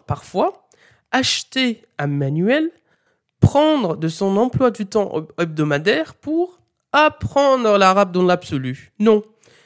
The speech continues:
Les apprenants vont rejoindre un cours d'arabe pour être certains de réussir une épreuve,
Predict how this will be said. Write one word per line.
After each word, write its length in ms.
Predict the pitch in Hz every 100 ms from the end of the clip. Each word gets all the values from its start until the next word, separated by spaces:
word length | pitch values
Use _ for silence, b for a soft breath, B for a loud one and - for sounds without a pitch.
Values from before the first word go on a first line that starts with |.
| b
Les 220 | 160 180
apprenants 640 | 285 294 - 262 247 226 -
vont 320 | 156 151 147 - -
rejoindre 840 | 139 269 285 233 233 220 170 143
un 120 | 151
cours 200 | 156 156
d'arabe 420 | 147 139 170 262 302 _ _ _ _ -
pour 240 | 247 233
être 280 | 247 254 -
certains 920 | - - - 254 - - - 262 208 190
de 140 | 165 180
réussir 640 | 185 226 208 - 202 147
une 140 | 135
épreuve, 540 | 135 - - 285 330